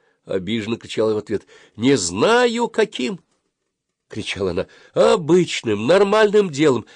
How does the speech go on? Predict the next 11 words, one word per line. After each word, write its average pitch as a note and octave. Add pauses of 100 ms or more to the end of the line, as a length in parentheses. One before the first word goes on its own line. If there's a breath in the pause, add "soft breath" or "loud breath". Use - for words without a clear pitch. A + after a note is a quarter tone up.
(100)
которым A2+
занимаются A2+
мальчики. D3+ (340)
Клей A#3+
модель F3
танка, A#2+ (260 loud breath)
собирай G#3+
конструктор, G3
занимайся F#3+
в F3+
кружке, G3+